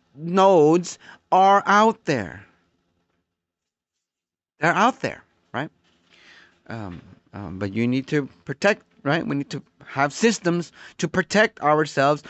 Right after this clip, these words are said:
from the virus, from the anomalous, uh, character. You know what I'm saying? The anomaly that's gonna break into the house, that's gonna break into your car, that's gonna try to take your wallet or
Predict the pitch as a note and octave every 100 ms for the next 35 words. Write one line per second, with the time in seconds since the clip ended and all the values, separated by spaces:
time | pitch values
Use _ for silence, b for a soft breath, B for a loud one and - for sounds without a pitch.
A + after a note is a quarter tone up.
0 | B - F#3 A3+ G#3+ D#3+ C3+ B2+ A#2+ A#2
1 | C3 - F#3+ A3 G#3+ F3+ D3+ C#3+ C3+ A#2+
2 | A2+ G#2+ - - C3 G#2+ b b - D3
3 | B2+ A#2 - G2+ F2 E2 B2 C3 C3 -
4 | C#3 D3 E3+ _ _ _ _ _ _ _
5 | _ _ _ _ _ _ _ B2 D#3 D3
6 | D3+ D#3 D3 C#3 C3 - D3+ C3+ A2+ D#3
7 | C#3+ D3+ D3+ C3 C#3+ B2+ A2+ A#2+ E2+ -
8 | - b b b b C3 - C#3+ C3 C3+
9 | E3 D3 D#3 D3+ C3+ A#2+ - B2 A2 A2
10 | A2+ D3 B2+ _ _ _ - D#3 D3 -
11 | D#3+ C#3+ B2+ A#2+ C3+ D3 C3 A#2+